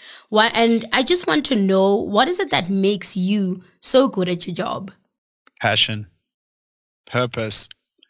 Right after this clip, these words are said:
Speaker 2: I think those would be the two things, is I have a passion for educating and enabling other people.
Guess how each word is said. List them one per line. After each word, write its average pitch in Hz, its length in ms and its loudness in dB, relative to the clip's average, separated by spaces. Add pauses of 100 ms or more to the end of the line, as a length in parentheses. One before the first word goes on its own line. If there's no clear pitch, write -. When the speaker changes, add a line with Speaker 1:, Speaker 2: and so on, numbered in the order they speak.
(460)
Speaker 2:
I 113 80 -4
think 143 180 0
those 120 200 0
would 113 80 -8
be 120 60 -4
the 104 120 -6
two 135 300 0
things, 107 560 -4
is 123 520 0 (460)
I - 140 0
have 127 180 2
a 120 80 -2
passion 117 560 0
for 117 220 -10
educating 123 640 -2
and 120 100 -2
enabling 123 600 0
other 135 180 0
people. 175 540 0